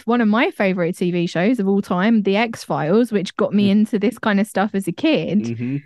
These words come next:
Speaker 1: And it's, and it is insane when you watch it, when you know, like, you've done all the research, you've been reading about it, you know, all that kind of, you know what it is and where it comes from. When you then go back and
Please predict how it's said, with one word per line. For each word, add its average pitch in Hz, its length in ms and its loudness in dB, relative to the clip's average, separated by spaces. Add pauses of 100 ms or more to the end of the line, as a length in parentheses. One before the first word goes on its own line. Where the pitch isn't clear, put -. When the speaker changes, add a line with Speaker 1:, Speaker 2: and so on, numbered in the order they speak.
(320)
Speaker 1:
And 294 100 2
it's, 233 140 0 (200)
and 262 140 4
it 262 140 2
is 262 240 2 (360)
insane 240 960 2
when 208 140 0
you 220 160 2
watch - 400 -4
it, 170 260 -4
when 240 180 4
you 294 120 4
know, 208 720 2 (640)
like, 196 200 2
you've 202 200 2
done 220 180 2
all 208 100 4
the 196 100 2
research, 185 520 0
you've 170 80 -4
been 175 140 0
reading 180 380 2
about 170 320 0
it, 160 40 2
you 165 120 0
know, 170 180 2
all 160 60 0
that 160 160 -2
kind 165 160 -2
of, 143 100 -2
you 180 120 2
know 185 240 4
what 170 260 0
it 160 100 0
is 156 520 -2 (560)
and 190 100 2
where 185 140 4
it - 80 -2
comes 208 280 2
from. - 380 -8 (320)
When 220 200 4
you 262 120 6
then 233 240 4
go 196 200 2
back 190 400 2 (160)
and 175 460 2